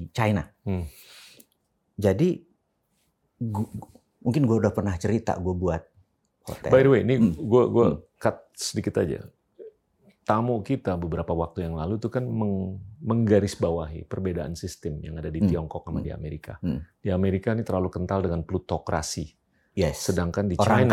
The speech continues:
Speaker 1: kaya yang mau mengaruhi perintah, pemerintahan, ya, plutokrasi. Biar paham nih, teman-teman.
Speaker 2: Dan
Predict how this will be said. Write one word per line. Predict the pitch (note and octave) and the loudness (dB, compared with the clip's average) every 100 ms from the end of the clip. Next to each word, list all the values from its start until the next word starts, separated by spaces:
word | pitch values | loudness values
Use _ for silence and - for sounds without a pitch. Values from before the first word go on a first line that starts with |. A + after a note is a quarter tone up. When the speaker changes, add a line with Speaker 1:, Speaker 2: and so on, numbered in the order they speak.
| G2+ | 6
Speaker 1:
kaya | A2 B2 | 6 6
yang | A#2+ | 6
mau | A2+ | 6
mengaruhi | A2 G#2+ G2+ A2 | 4 4 4 4
perintah, | G#2+ G#2 F#2+ - | 4 4 4 2
pemerintahan, | - G#2 F#2+ F#2+ E2+ F2 D2 | 4 4 4 4 2 0 2
ya, | |
plutokrasi. | G#2 G#2 F#2+ G2 G2+ F#2+ | 2 4 4 4 4 4
Biar | E2+ G#2+ | 2 4
paham | A#2 G#2+ | 4 4
nih, | G2+ F#2+ | 2 2
teman-teman. | F2+ E2+ F2+ | 0 2 6
Speaker 2:
Dan | B2+ | 8